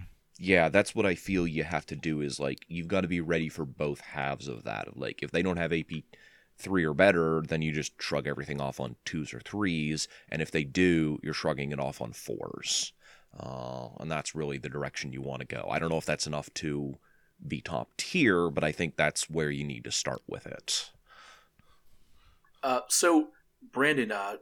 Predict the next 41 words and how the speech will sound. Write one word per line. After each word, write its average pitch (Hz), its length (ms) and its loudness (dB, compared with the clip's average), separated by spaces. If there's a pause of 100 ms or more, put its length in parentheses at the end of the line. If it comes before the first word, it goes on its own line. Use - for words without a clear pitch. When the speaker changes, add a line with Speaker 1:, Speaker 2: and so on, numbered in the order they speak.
(100)
Speaker 2:
kind 120 160 -2
of 110 60 -10
backtracking 117 560 0
a 107 60 -6
little 107 180 -4
bit 113 120 -4
to - 60 -6
what 113 120 -4
you 107 60 -6
said 107 220 -2
earlier, 110 420 0
alluded 117 320 0
to - 80 -6
earlier, 104 420 -2 (560)
if 131 280 6 (260)
G 147 180 0
W's 151 360 8
in 143 80 2
the 135 80 2
room 104 360 -2 (100)
and 113 80 -12
you've 110 160 -8
got 101 340 2 (800)
twenty 127 360 -2
or 120 60 -2
thirty 113 280 -2
seconds 101 520 -2
to 110 100 -2
talk 104 300 0
to - 80 -8
them, 101 280 -8 (500)
uh, 104 220 -2
to - 140 -6
tell 107 180 -2
them 104 160 -8
what 104 160 -2
to - 80 -14
change 104 560 -4 (360)
to - 100 -2
make 110 320 -2
Guard 110 260 4